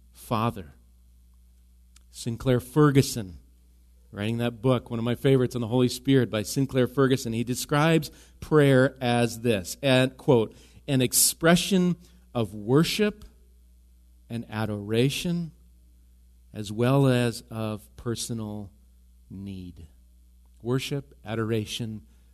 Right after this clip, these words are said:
personal need. But there is a problem with our praying. Some of your translations, maybe just the N A S B really that you're using, might say here, "We don't know how to pray."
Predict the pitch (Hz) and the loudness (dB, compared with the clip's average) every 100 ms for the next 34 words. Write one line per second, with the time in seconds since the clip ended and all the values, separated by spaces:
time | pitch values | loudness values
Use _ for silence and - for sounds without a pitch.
0 | _ _ - 117 - 117 107 107 101 - | _ _ -10 -8 -6 -8 -8 -8 -12 -18
1 | _ 104 107 98 90 - _ _ _ _ | _ -14 -14 -14 -16 -20 _ _ _ _
2 | _ _ _ _ _ _ _ _ _ _ | _ _ _ _ _ _ _ _ _ _
3 | _ _ _ _ _ - 117 135 135 139 | _ _ _ _ _ -6 0 2 4 2
4 | 135 135 123 - 156 165 143 117 107 107 | 2 2 2 -2 0 2 0 -2 -4 -6
5 | 110 - - 120 120 117 113 110 - _ | -10 -16 -8 -8 -6 -4 -4 -6 -10 _
6 | _ _ - - 139 127 85 73 - _ | _ _ -10 -2 0 0 -4 -14 -20 _
7 | _ _ _ _ _ - - _ _ - | _ _ _ _ _ -20 -20 _ _ -8
8 | - 180 214 180 165 - 156 139 131 127 | 0 2 4 4 2 2 2 2 4 2
9 | 123 110 120 170 180 160 147 127 123 135 | 0 -4 0 2 2 0 0 2 2 4
10 | 127 117 - 113 120 117 113 113 110 107 | 4 2 -2 -2 0 2 0 0 -2 -6
11 | 123 117 110 123 117 104 98 95 _ _ | -4 -4 -2 -2 -2 -6 -10 -12 _ _
12 | _ _ _ _ _ - 123 143 202 214 | _ _ _ _ _ -6 0 2 2 2
13 | - 147 131 139 135 139 143 143 131 120 | 2 4 4 4 4 4 2 2 0 0
14 | 98 - - 117 139 165 175 175 - 160 | -2 -12 -10 -4 -2 -2 -2 -4 -4 -2
15 | 151 175 196 | 0 0 -2